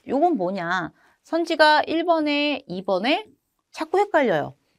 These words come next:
그래서 이거 고르면 이게 정답이고 이거 골랐더니 이게 정답이고. 그래서 요런 친구들을 위해서 선지를 아주 꼼꼼하고 세세하게 분석해 드립니다. 예를 들면 여기에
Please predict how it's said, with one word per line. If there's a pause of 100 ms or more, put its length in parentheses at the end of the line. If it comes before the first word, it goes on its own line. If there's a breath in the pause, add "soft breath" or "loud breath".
(180)
그래서
이거
고르면
이게
정답이고
이거
골랐더니
이게
정답이고. (520 soft breath)
그래서
요런
친구들을
위해서 (320)
선지를
아주
꼼꼼하고
세세하게
분석해
드립니다. (400 soft breath)
예를
들면 (460)
여기에